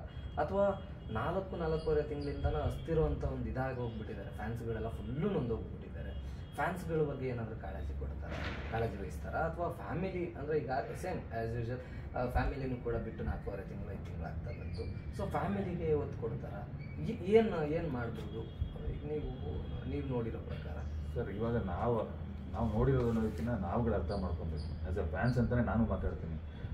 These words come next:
Speaker 2: Yes, I am also one of the fan, ಇಲ್ಲ ಅಂತ ಹೇಳಲ್ಲ. But ಅವ್ರಿಗೆ ಆದ್ರೂ ಅಂತ ಒಂದು ಸ್ಪೇಸ್ ಕೊಡ್ಲೇಬೇಕು ಸರ್. ಏನಕ್ಕೆ ಅಂದ್ರೆ, ಹೌದು, ಪ್ರೀತಿ ವಿಶ್ವಾಸ ಎಲ್ಲರಿಗೂ ಇದೆ. ಆ ಅಣ್ಣನ್ ನೋಡ್ಲೇಬೇಕು, ಅವ್ರ ಹತ್ರ ಮಾತಾಡ್ಬೇಕು, ಅವ್ರು ಏನಂತಾರೆ, ಅವ್ರು ಏನ್ ರೆಸ್ಪಾಂಡ್ ಮಾಡ್ತಾರೆ, ಎಲ್ಲರಿಗೂ ಆ ಕ್ವಶನ್ ಮಾರ್ಕ್ ಕೂತಿದೆ. ಆ ಕ್ವಶನ್ ಮಾರ್ಕ್ ನಮಗೂ ಇದೆ, ಇಲ್ಲ ಅಂತ ಹೇಳಲ್ಲ.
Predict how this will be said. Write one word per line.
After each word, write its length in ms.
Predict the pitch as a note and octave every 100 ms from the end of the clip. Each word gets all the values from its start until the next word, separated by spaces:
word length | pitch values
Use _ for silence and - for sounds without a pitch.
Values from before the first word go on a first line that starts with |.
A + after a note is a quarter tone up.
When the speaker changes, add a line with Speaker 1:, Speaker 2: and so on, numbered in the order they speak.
| -
Speaker 2:
Yes, 120 | G2+
I 120 | F2 A2+
am 40 |
also 220 | A#2 A#2
one 100 | G2+
of 80 | F#2+
the 120 | F#2
fan, 240 | F2 - -
ಇಲ್ಲ 140 | F2+
ಅಂತ 200 | F#2+ F#2
ಹೇಳಲ್ಲ. 180 | - - - - - - -
But 100 | A2 - -
ಅವ್ರಿಗೆ 340 | B2 D3+ D#3
ಆದ್ರೂ 200 | D#3 D3
ಅಂತ 140 | C#3+ C3
ಒಂದು 140 | A#2+
ಸ್ಪೇಸ್ 320 | - B2+ B2+
ಕೊಡ್ಲೇಬೇಕು 420 | - F#2+ G#2+ F#2+ -
ಸರ್. 200 | - - - - - - - -
ಏನಕ್ಕೆ 220 | A2+ A2+ A#2
ಅಂದ್ರೆ, 340 | B2+ B2+ -
ಹೌದು, 260 | C3+ D#3 B2
ಪ್ರೀತಿ 280 | C#3 C3+
ವಿಶ್ವಾಸ 400 | B2+ A#2+ - B2+
ಎಲ್ಲರಿಗೂ 440 | A#2+ G#2 A#2+ B2 A2+
ಇದೆ. 180 | G#2+ A2
ಆ 120 | G2+
ಅಣ್ಣನ್ 340 | - G#2 A#2
ನೋಡ್ಲೇಬೇಕು, 680 | G2+ G#2+ A#2 G#2+ G#2 F#2 G2
ಅವ್ರ 100 | F#2+
ಹತ್ರ 120 | F#2+
ಮಾತಾಡ್ಬೇಕು, 760 | F#2 G#2+ A2 G2+ G2+ F#2+ G2+ G2
ಅವ್ರು 160 | F#2
ಏನಂತಾರೆ, 480 | F#2 A2 G#2+ G2 G2
ಅವ್ರು 200 | F#2+ F#2
ಏನ್ 140 | G#2+ G#2+
ರೆಸ್ಪಾಂಡ್ 340 | F#2+ G2+ F#2+
ಮಾಡ್ತಾರೆ, 320 | F#2 F2+ - - - - - A#2
ಎಲ್ಲರಿಗೂ 320 | C#3+ E3+ E3+
ಆ 60 |
ಕ್ವಶನ್ 300 | - - D3
ಮಾರ್ಕ್ 180 | C3+ -
ಕೂತಿದೆ. 300 | A2+ - -
ಆ 200 | - -
ಕ್ವಶನ್ 360 | A2+ B2 - E3
ಮಾರ್ಕ್ 300 | D#3+ D3 -
ನಮಗೂ 440 | D#3+ B2 C#3+ D#3
ಇದೆ, 120 | C3+
ಇಲ್ಲ 160 | G#2+ G#2+
ಅಂತ 120 | A2+
ಹೇಳಲ್ಲ. 280 | G2 - -